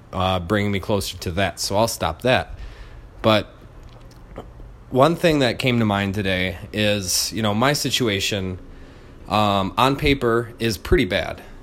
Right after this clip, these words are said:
Um, if you didn't know me before, uh, any of the things that, um, I am kind of going through currently, or that I've put myself and my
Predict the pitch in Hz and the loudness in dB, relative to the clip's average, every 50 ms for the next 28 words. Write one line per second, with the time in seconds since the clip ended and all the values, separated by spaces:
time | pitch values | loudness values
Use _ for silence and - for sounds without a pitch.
0 | - - - - 107 110 110 110 110 107 110 90 107 107 - 120 107 95 - 135 | -20 -16 -8 -2 0 0 2 2 0 0 -2 -4 -4 -4 -6 -6 -6 -2 -2 0
1 | 139 139 87 127 127 123 120 120 120 120 123 120 120 117 113 - - - 98 - | 0 0 0 0 0 0 0 0 0 0 0 -2 -2 -4 -6 -8 -8 -8 -8 -4
2 | - 147 139 135 127 123 120 120 117 117 113 - - - - - - - - - | -2 0 2 2 2 2 2 0 0 -2 -8 -14 -20 -20 -20 -20 -20 -16 -8 -4
3 | 98 98 98 - - 117 120 120 117 117 110 101 98 - - 117 107 107 107 104 | -4 -4 -2 -2 -2 -2 0 0 0 -2 -2 -4 -6 -4 -4 -2 -2 -2 -2 -4
4 | 90 101 101 98 95 92 - - - - - - - - - - - - 90 95 | -4 -4 -2 -2 -2 -2 -4 -6 -12 -20 -20 -20 -20 -20 -20 -20 -14 -6 -2 -2
5 | 92 92 90 87 85 85 82 80 78 78 76 82 - - - - - 104 104 107 | 0 0 0 -2 -2 -4 -4 -6 -6 -8 -10 -10 -14 -16 -18 -10 -6 -4 -2 -2
6 | 107 76 - 104 104 101 101 98 98 98 95 92 87 - 113 110 104 92 87 113 | -2 -2 -2 -2 -2 0 0 -2 -2 -2 -4 -6 -6 -6 -6 -6 -6 -4 -2 -2
7 | 107 107 107 98 - 117 107 92 - - 123 113 110 90 87 104 104 101 98 101 | -2 -2 -2 -4 -4 -6 -6 -6 -4 -4 -2 -2 -2 -2 -2 -2 -2 -2 -2 -2
8 | 98 - 87 95 95 95 95 92 87 95 98 95 95 90 - - - - - 110 | -4 -4 -4 -4 -2 -2 -2 -4 -4 -4 -4 -4 -4 -6 -8 -8 -10 -8 -6 -4
9 | 107 101 95 - 110 92 98 95 - - 95 92 90 90 87 87 92 | -4 -4 -4 -2 -2 -2 -2 -4 -6 -8 -8 -6 -6 -6 -6 -6 -8